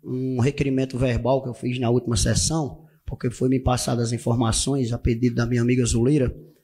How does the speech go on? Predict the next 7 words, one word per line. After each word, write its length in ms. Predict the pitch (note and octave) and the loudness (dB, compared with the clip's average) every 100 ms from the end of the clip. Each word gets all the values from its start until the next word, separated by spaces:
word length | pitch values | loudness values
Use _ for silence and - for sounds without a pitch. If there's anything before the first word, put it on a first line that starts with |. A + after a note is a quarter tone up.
| _ _ - | _ _ -6
é, 540 | A2+ B2 A#2+ A#2+ A#2 A2 | 0 2 4 4 2 2
de 180 | B2 | 0
Dona 580 | A#2+ B2+ D#3+ D#3+ D#3+ D3+ | 0 2 4 4 4 2
Maria 320 | C#3 C3+ C#3 | 2 2 0
Isabel, 840 | C#3+ B2+ C3+ B2+ C3+ C3+ A2+ - - | 0 0 0 2 2 2 0 -6 -2
para 180 | - A#2 | -2 -2
que 420 | - B2+ B2+ C3+ | -10 -4 -2 -4